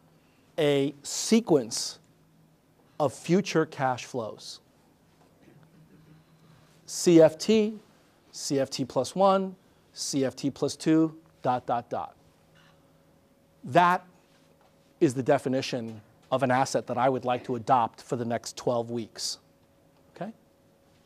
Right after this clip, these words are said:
Now, this might seem trivial to you, but trust me, it's not.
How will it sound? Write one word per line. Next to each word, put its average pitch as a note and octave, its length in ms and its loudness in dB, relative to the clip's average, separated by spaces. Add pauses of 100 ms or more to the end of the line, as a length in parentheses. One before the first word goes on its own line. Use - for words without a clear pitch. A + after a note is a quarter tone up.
(1400)
Now, E3 400 6 (800)
this E3 240 0
might F#3+ 160 4
seem D#3+ 220 0
trivial D#3 400 0
to B2 100 -10
you, A2 320 -6 (160)
but C#3 260 -2
trust - 360 0
me, A#2 280 -6 (360)
it's C#3+ 200 -2
not. A#2+ 300 0